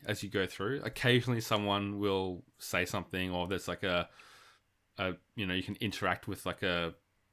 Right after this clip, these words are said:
a view and then that, like, or a certain environmental thing, and you'll talk to one of the other characters about it. But in the way that, you know, God of War and The Last of Us and these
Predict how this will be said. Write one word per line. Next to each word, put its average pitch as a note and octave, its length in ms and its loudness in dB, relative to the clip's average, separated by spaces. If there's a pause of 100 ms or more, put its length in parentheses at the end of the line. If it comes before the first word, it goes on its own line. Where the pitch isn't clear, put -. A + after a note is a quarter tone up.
(220)
a G#2 80 0
view F#2+ 520 2
and F2+ 200 -2
then F2 160 -2
that, E2 240 -2
like, E2+ 280 -4
or F2+ 220 0
a F2+ 220 0
certain F2+ 500 -2 (180)
environmental G2+ 640 4
thing, F#2+ 320 -2
and F2+ 220 -6 (160)
you'll G2+ 160 -2
talk - 320 0
to G2 160 -4
one G#2 160 0
of F#2+ 80 -2
the F#2+ 100 2
other G2 140 2
characters F#2+ 500 0
about G2 380 8
it. F#2 100 2 (760)
But G2 280 4
in A#2 140 2
the A2+ 80 6
way A2 260 10
that, A2+ 180 2
you A2 80 2
know, G2 280 6 (180)
God F#2 220 8
of F#2 160 -2
War F#2 420 4
and E2+ 380 -4
The F#2+ 80 -2
Last F#2+ 340 2
of F#2 100 -4
Us F2 300 2
and F#2+ 140 -2
these F#2+ 260 0